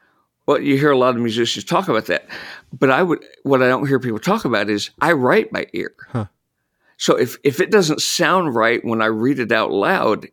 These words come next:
Speaker 1: it's probably not right.
Speaker 2: Interesting.
Speaker 1: It's got, it's got to sound right in my ear, and I know that, that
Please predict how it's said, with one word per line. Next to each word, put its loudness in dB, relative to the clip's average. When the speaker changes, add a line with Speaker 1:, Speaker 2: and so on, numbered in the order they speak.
Speaker 1:
it's -6
probably -2
not 2
right. -4
Speaker 2:
Interesting. -12
Speaker 1:
It's -10
got, -4
it's -2
got -2
to -2
sound 0
right 2
in -2
my -2
ear, 0
and -2
I -2
know 0
that, -2
that -4